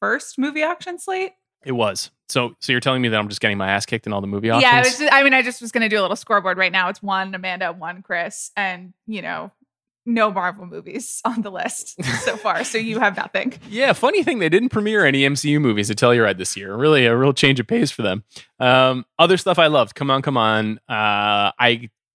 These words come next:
Speaker 2: I choose to not be objective about this movie.
Speaker 1: I
Speaker 2: This
Speaker 1: think
Speaker 2: is,
Speaker 1: that's good.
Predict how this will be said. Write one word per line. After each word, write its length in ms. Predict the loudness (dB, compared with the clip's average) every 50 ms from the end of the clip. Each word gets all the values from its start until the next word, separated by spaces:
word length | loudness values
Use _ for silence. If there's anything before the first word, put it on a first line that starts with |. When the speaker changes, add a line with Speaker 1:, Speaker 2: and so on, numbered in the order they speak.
| _ _ _ -6
Speaker 2:
I 100 | -6 -4
choose 300 | -4 -4 -4 -4 -4 -4
to 100 | -4 0
not 200 | 0 0 0 0
be 80 | -2 -6
objective 440 | -6 -6 -8 -8 -8 -10 -16 -14
about 220 | -12 -12 -14 -12 -12
this 160 | -16 -18 -18
movie. 300 | -18 -20 -18 -20 -20 -20 _ _ _ _ -10
Speaker 1:
I 60 | -8
Speaker 2:
This 80 | -4 -4
Speaker 1:
think 100 | -2 -2
Speaker 2:
is, 60 | 0
Speaker 1:
that's 180 | 0 0 0 -2
good. 320 | -4 -4 -4 -4 -8 -12